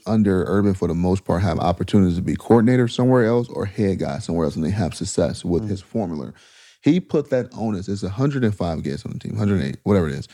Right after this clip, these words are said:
Speaker 2: Mm-hmm.
Speaker 1: He put that onus on those personal relationships
Speaker 2: Mm.
Speaker 1: on your position coach.
Speaker 2: Mm-hmm.
Speaker 1: That's why me and Tom Herman, who was my quarterback coach and coordinator, are so close.
Speaker 2: Mm-hmm.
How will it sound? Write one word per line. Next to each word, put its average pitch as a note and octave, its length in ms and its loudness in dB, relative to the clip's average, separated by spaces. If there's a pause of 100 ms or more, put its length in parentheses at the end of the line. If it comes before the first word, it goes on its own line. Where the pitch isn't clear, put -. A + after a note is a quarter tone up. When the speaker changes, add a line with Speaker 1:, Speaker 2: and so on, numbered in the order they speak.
Speaker 2:
Mm-hmm. G#2 240 -2 (140)
Speaker 1:
He D3 140 -2
put F#3+ 260 -6
that B2+ 180 -6 (100)
onus A2+ 380 -2
on G#2 160 -6
those F#2+ 180 -2
personal A#2+ 480 -2
relationships A#2 720 -2
Speaker 2:
Mm. G#2+ 220 -2
Speaker 1:
on C3 200 -4
your A2+ 120 -2
position B2 520 -8
coach. - 280 -10
Speaker 2:
Mm-hmm. A2+ 340 2 (140)
Speaker 1:
That's B2+ 340 -6
why A#2 220 -2
me A2 260 0
and F#2+ 140 -4
Tom G2 260 -6
Herman, A#2+ 360 0
who G#2 160 -4
was F2+ 180 -2
my D#2+ 120 -4
quarterback F2+ 420 0
coach F2+ 180 -2
and - 100 -6
coordinator, B2 400 0 (600)
are A#2 100 4
so A2 200 0
close. - 400 -10
Speaker 2:
Mm-hmm. A2 360 0